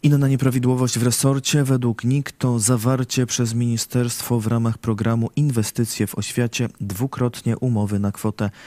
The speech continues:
ponad trzech milionów złotych z tym samym podmiotem na realizację tego samego zadania,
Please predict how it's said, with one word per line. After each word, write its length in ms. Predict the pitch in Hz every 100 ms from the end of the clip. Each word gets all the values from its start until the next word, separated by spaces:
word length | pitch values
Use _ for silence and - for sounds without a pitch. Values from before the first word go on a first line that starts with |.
| - -
ponad 260 | 95 95
trzech 260 | - 123 117
milionów 360 | 113 110 107 98
złotych 440 | 120 123 120 -
z 80 | -
tym 160 | 160
samym 340 | 135 127 113 104
podmiotem 580 | 101 95 117 113 95 92
na 220 | 107 127 123
realizację 720 | 110 98 95 92 101 - 101
tego 340 | - 98 139
samego 380 | 151 156 139 117
zadania, 480 | 104 98 110 101 92